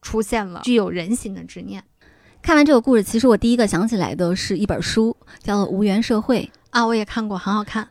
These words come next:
Speaker 2: 它是日本N H K特别节目录制组做的一系列报道，然后集结成书了。这个录制组它成立于二零零九年初，他们把尸体无人认领的孤独终老称为“无缘死”，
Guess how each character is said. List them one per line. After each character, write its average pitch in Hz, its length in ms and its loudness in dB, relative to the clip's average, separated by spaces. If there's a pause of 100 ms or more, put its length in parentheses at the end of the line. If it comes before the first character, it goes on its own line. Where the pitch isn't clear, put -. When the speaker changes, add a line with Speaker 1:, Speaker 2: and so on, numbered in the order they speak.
Speaker 2:
它 302 160 0
是 302 260 2
日 320 140 2
本 208 220 4
N 262 220 0
H 269 120 -2
K 277 160 0
特 269 160 0
别 214 160 2
节 190 220 -2
目 226 160 0
录 240 120 2
制 233 160 -2
组 143 280 -8
做 196 180 0
的 170 80 -2
一 170 100 -4
系 - 160 -6
列 196 160 0
报 208 200 0
道， 147 140 -2
然 165 100 -6
后 190 120 -4
集 - 160 -10
结 180 140 -2
成 185 200 -2
书 202 340 -2
了。 170 160 -2 (240)
这 320 80 0
个 302 80 6
录 277 120 6
制 254 160 0
组 170 160 -6
它 214 140 -2
成 190 220 -4
立 214 180 0
于 175 220 0 (100)
二 226 180 0
零 196 140 -4
零 196 140 -2
九 220 120 -2
年 165 220 -2
初， 233 420 -4 (160)
他 - 160 -2
们 311 160 4
把 160 200 0
尸 - 240 0
体 - 120 -2
无 190 160 0
人 240 140 2
认 269 180 2
领 180 140 -2
的 170 140 -2
孤 302 340 -2
独 240 160 0
终 285 200 -2
老 262 220 -4
称 - 200 -8
为 214 100 -2
“无 208 220 0
缘 185 240 0
死”， - 420 -12